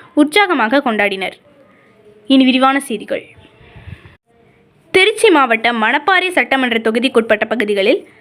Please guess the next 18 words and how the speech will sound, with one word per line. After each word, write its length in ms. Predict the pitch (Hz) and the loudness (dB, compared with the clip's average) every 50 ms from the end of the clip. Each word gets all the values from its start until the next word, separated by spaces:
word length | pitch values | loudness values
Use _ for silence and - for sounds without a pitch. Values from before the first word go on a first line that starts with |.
| _ _ _ _ _ _ _ - | _ _ _ _ _ _ _ 0
தேமுதிகவின் 880 | 370 392 453 480 466 466 440 381 349 349 - 330 320 294 302 320 320 | 0 0 2 0 -2 0 0 0 0 2 2 2 2 2 0 0 -2
சார்பில் 600 | 311 - - 277 233 226 214 208 226 294 370 359 - _ _ _ _ _ _ _ - 247 | -2 -2 0 0 0 0 0 0 0 0 0 -2 -8 _ _ _ _ _ _ _ -2 0
பத்மபூஷன் 640 | 262 277 285 403 480 494 427 415 415 403 392 381 | 0 0 2 0 0 4 4 4 4 4 2 2
கேப்டன் 460 | 359 339 294 269 254 285 277 262 240 | 4 2 0 0 0 0 0 0 0
விஜயகாந்த் 560 | 208 240 240 247 330 349 339 359 359 359 - 247 | -4 -4 2 2 2 2 4 2 0 0 0 0
எழுபத்தி 300 | 247 262 285 349 359 359 | 0 0 0 2 2 4
இரண்டாவது 500 | 320 269 262 269 285 311 294 285 262 247 | 4 4 4 2 2 2 0 0 0 -2
பிறந்தநாள் 440 | - 226 220 220 220 214 220 240 | -2 -2 -2 0 0 0 0 -2
சிறப்பாக 520 | 247 - - 269 302 302 302 339 330 392 349 | -2 -6 -2 -2 -2 0 0 0 0 0 -2
கொண்டாடப்பட்டது. 680 | 359 262 233 226 226 220 202 202 202 - 190 214 - - _ _ _ _ _ _ _ - _ _ _ _ _ _ _ _ | -2 -2 0 0 0 -2 -2 -8 -8 -8 -8 -10 -10 -12 _ _ _ _ _ _ _ -20 _ _ _ _ _ _ _ _
பிறந்த 300 | - 330 370 415 440 440 | 0 2 2 2 2 2
நாளை 280 | 392 320 247 226 226 240 | 0 0 0 -2 -4 -6
முன்னிட்டு 600 | 226 208 208 202 190 - 254 330 359 - _ _ - _ - - | -4 -2 -4 -4 -4 -2 -4 -4 -4 -4 _ _ -20 _ -6 -2
தேமுதிக 640 | 370 392 453 508 494 480 480 330 - 302 302 311 | 0 0 2 0 0 0 0 0 0 2 0 0
நலத்திட்ட 400 | 294 254 254 302 294 415 415 415 | 0 0 0 0 2 2 2 2
உதவிகள் 400 | 381 294 262 247 247 262 247 233 | 4 2 2 2 0 -2 -2 0
வழங்கி 320 | 214 214 196 208 247 294 - | 0 0 0 0 2 2 2
சிறப்பித்தது. 580 | - - 262 - - 208 - 185 175 160 156 | 2 2 0 0 -2 -4 -4 -4 -4 -4 -6